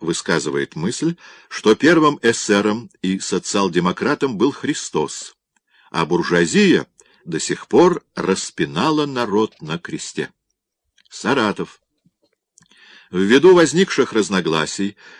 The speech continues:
на епархиальном съезде о привлечении мирян, военный комитет постановил удалить двух местных епископов из города,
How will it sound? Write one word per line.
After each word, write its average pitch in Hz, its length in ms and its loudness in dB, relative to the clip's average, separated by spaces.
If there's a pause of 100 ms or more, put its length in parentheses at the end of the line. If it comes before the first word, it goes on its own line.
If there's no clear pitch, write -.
(140)
на 92 440 0
епархиальном 95 720 -2
съезде 76 580 -6 (480)
о 87 160 -2
привлечении 104 680 2
мирян, 80 500 0 (360)
военный 156 480 4
комитет 90 560 0
постановил 107 760 0 (320)
удалить 131 720 4
двух 92 340 0
местных 110 500 -2
епископов 90 800 -6
из 78 140 -8
города, 85 440 -2